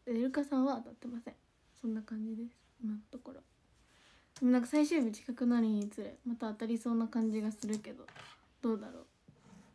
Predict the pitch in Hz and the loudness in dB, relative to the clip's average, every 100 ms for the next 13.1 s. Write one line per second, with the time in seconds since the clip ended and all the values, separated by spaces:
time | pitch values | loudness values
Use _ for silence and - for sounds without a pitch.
0 | _ - - 269 294 302 277 302 - 294 | _ -12 2 6 10 10 8 4 2 2
1 | 214 202 196 202 226 254 269 254 233 226 | 2 0 -2 2 4 4 6 6 6 4
2 | 226 220 220 214 208 208 208 269 262 - | 0 -2 -2 -6 -6 -6 -6 -10 -10 -12
3 | _ _ - - 233 254 269 269 254 262 | _ _ -10 0 2 6 6 8 6 6
4 | 277 277 285 _ _ _ _ _ _ _ | 4 0 -4 _ _ _ _ _ _ _
5 | - - - - - _ _ - 233 226 | -20 -20 -20 -20 -20 _ _ -2 2 4
6 | 247 262 262 247 247 240 233 247 262 _ | 4 4 2 0 0 -4 -6 -8 -12 _
7 | _ _ _ _ _ _ _ _ _ _ | _ _ _ _ _ _ _ _ _ _
8 | _ _ _ _ _ _ _ _ _ _ | _ _ _ _ _ _ _ _ _ _
9 | _ _ _ _ _ _ _ _ _ _ | _ _ _ _ _ _ _ _ _ _
10 | _ - 240 226 226 226 226 233 - _ | _ -2 0 0 -2 -4 -6 -8 -12 _
11 | _ _ _ _ _ _ _ 247 247 262 | _ _ _ _ _ _ _ 0 2 2
12 | 254 226 240 254 233 220 220 220 226 240 | 0 0 0 0 -2 -2 -2 0 0 0